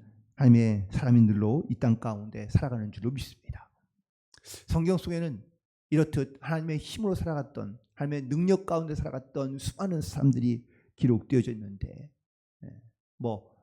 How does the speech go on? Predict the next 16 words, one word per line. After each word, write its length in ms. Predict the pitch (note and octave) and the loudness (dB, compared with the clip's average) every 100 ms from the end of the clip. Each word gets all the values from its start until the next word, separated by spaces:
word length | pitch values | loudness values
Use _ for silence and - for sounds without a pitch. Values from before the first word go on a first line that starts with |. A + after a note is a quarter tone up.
| _ | _
아브라함은, 720 | - B2+ C3+ C3 A#2+ B2 A2 G2 _ _ _ - B2+ | -2 0 2 2 0 -4 -6 -10 _ _ _ -20 -20
예, 200 | A2 B2 _ _ | -20 -20 _ _
모든 300 | - C#3+ D3 | 0 0 2
삶 220 | D3 C#3+ C#3 | 0 -2 -4
가운데 600 | - B2+ A2+ A#2 A2+ A#2 - | -8 -8 -8 -8 -8 -10 0
하나님과 260 | B2+ A#2 | 2 4
동행하며 640 | A#2+ C#3+ C#3 A2 G2 G2+ - _ - | 8 8 8 4 0 -2 -10 _ -4
또한 200 | B2+ A#2 | -2 6
백 200 | C#3+ C#3 | 6 4
세의 440 | - D3 C3+ G#2 _ _ _ _ | -6 -6 -6 -10 _ _ _ _
아들을 320 | A2+ A#2+ C#3 | 2 4 4
얻는 540 | C#3+ B2 C3+ C3+ G2+ - | 6 8 10 10 6 4
이런 260 | C3+ C#3+ | 6 6
능력을 420 | A#2 D#3+ F3 D3 B2+ | 10 10 10 8 0
힘입어 580 | - F3 C3+ G#2 G2+ A2+ | 0 2 2 2 -4 -6
살아갔었고, 880 | - D3+ A#2+ - G2+ - A#2+ F3+ | -8 -6 -4 -6 -10 -6 -6 -8